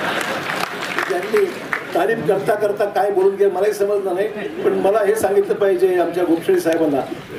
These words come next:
गोपछेडे साहेब, मी खांद्यावर हात घेऊन कसा मारत नाही, मी कधी मारत नाही. खांद्यावर हात घालून कधी मारत नाही, सवय पण माझी नाही.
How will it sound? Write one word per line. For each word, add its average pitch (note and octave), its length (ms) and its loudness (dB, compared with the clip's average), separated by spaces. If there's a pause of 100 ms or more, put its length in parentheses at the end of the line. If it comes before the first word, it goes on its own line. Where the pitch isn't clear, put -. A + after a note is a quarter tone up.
गोपछेडे G#3+ 240 2
साहेब, A#3+ 160 2
मी - 60 0 (100)
खांद्यावर A3 340 2
हात G3 220 0
घेऊन G#3 140 2
कसा G3+ 180 2
मारत E3+ 240 2 (100)
नाही, B2+ 140 -2
मी C3 100 -4
कधी E3 180 4
मारत D#3+ 240 2
नाही. - 260 -2 (1900)
खांद्यावर F3+ 400 2
हात G#3+ 240 2
घालून A3+ 180 2
कधी A3 160 2
मारत F3+ 340 0
नाही, G#3+ 120 2
सवय G#3 240 2
पण G#3 200 -2
माझी G3 260 2
नाही. F3+ 180 2